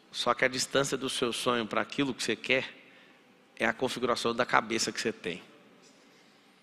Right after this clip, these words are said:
Tem gente rancorosa demais, tem gente aqui que quebrou a empresa, tem gente que fez isso, tem gente que fez aquilo, e vai desconfigurando.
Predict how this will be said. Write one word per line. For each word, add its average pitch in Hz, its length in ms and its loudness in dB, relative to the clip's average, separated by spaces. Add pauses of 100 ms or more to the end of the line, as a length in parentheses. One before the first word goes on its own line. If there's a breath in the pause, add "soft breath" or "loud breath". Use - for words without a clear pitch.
(120)
Tem 165 120 6
gente 165 240 2
rancorosa 120 480 0
demais, 101 480 0
tem 160 180 4
gente 151 200 2
aqui 139 160 -4
que 131 120 -6
quebrou 117 580 4
a 110 40 4
empresa, 104 560 0
tem 147 240 2
gente 156 220 2
que 135 100 -2
fez 113 320 0
isso, 107 260 0
tem 170 160 2
gente 165 120 2
que - 60 -16
fez 127 200 -2
aquilo, 117 400 0 (320 loud breath)
e 143 180 4
vai 143 240 4
desconfigurando. 139 1800 2